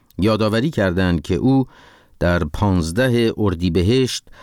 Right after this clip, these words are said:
هفتمین سال زندان خود را آغاز کرده است. به گزارش روزنامهٔ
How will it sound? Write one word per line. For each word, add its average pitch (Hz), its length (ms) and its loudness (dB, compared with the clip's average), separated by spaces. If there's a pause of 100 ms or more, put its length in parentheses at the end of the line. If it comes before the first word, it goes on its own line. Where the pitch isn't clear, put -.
(200)
هفتمین 98 680 0
سال 113 480 0
زندان 90 580 0
خود - 280 -2
را 78 320 -2
آغاز 90 360 0
کرده 82 260 -2
است. - 240 -6 (580)
به 92 100 2
گزارش 104 400 0
روزنامهٔ 120 920 0